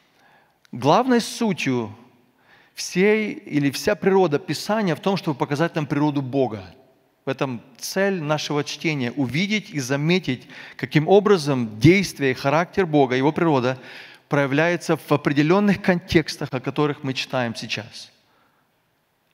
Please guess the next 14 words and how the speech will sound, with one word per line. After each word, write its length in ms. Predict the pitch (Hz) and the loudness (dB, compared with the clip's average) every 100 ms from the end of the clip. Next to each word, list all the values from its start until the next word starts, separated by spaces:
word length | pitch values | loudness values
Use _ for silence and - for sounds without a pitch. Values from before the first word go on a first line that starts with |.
| _ _ _ _ | _ _ _ _
Это 220 | 190 185 | 2 2
уже 320 | 170 147 220 | 2 4 4
занимательное 840 | 180 170 139 135 117 131 123 113 | 4 0 2 2 2 0 -2 -4
и 100 | 110 | -2
очень 440 | 131 139 - 131 135 | 2 2 0 -4 -4
интересное 560 | 131 147 165 165 151 | -2 2 2 0 -4
занятие. 600 | 123 131 139 117 - 101 - - _ _ _ _ _ _ - _ | -4 -2 -2 -2 -6 -14 -16 -20 _ _ _ _ _ _ -20 _
Читать 420 | - - 190 233 | -6 0 2 2
Библию 360 | 151 196 165 151 | 2 0 4 4
для 120 | 139 | 4
того, 300 | 156 156 226 | 4 4 4
чтобы 300 | 196 185 151 | 4 2 4
увидеть 460 | 151 135 175 165 123 | 4 4 2 -2 -2
Бога, 500 | 117 135 113 98 | 2 2 2 -4